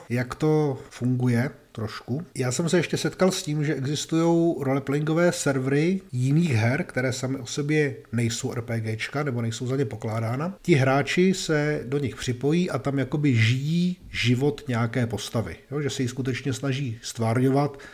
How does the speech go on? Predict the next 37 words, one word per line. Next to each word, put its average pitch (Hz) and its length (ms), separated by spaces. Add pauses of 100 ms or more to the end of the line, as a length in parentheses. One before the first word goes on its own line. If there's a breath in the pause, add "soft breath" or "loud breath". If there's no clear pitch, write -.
(120 loud breath)
se - 180
všemi 143 380
těmi 139 260
omezenými 139 520
možnostmi, 123 560
které 131 300
mají. 117 340 (100)
Dobře, 123 260
některé 127 320
hry 127 180
umí 135 200
různé 131 320
pohyby, 135 800 (240)
tanečky, 135 760
výrazy 127 440
tváře, 127 600
gesta, 139 540 (180 loud breath)
ale 127 180
stejně 127 280
většinu 131 340
toho 131 260
je 131 80
třeba, 131 580
to, 113 120
co 131 120
postava 127 380
dělá, 123 240
je 123 80
třeba 123 240
nějak 127 280
popsat, 127 680
takže 113 220
oni 117 140
to 117 100
vypisují 120 520
do 117 240
nějakého 113 680